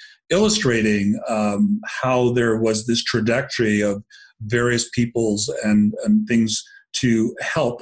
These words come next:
a little child basically survive. So our namesake, Charlotte,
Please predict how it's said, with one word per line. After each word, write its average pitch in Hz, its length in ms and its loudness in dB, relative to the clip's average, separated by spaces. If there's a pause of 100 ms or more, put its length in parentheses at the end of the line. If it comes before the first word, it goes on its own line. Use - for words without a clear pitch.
a 117 40 0
little 110 280 0
child 113 580 -2 (460)
basically 117 640 0
survive. 123 540 -2 (600)
So 139 340 0
our 147 120 0
namesake, 170 480 2
Charlotte, 196 560 0